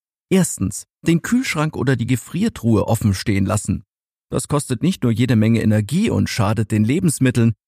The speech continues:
es bringt schlichtweg auch einfach nichts. Zweitens, der Ventilator.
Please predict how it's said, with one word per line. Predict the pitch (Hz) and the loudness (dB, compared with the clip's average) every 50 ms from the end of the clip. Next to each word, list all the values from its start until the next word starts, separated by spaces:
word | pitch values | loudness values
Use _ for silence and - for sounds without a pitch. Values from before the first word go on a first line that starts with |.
| _ _ _ | _ _ _
es | - 190 - - - | -4 -4 -4 -4 -6
bringt | - 127 165 220 233 - - | -6 -2 0 0 0 0 -2
schlichtweg | - - 131 123 - - - 107 104 101 - - | -4 -2 -2 -2 -2 -2 -2 -2 -2 -2 -2 0
auch | - 110 104 | 0 0 0
einfach | - - 107 104 98 - 104 92 98 | 0 0 0 0 2 0 -2 0 0
nichts. | 104 101 104 - - - - - _ _ _ _ _ _ _ _ _ _ _ _ _ _ _ _ - | 0 -2 -2 -4 -8 -14 -16 -18 _ _ _ _ _ _ _ _ _ _ _ _ _ _ _ _ -6
Zweitens, | - 220 202 160 - - 95 - - - - _ _ _ _ _ - | -2 0 0 0 -2 -6 -10 -10 -10 -14 -14 _ _ _ _ _ 0
der | 139 123 117 | 0 2 2
Ventilator. | 131 147 156 202 196 180 123 104 98 - 104 85 73 - | 2 2 2 2 2 4 2 2 2 0 0 -2 -2 -6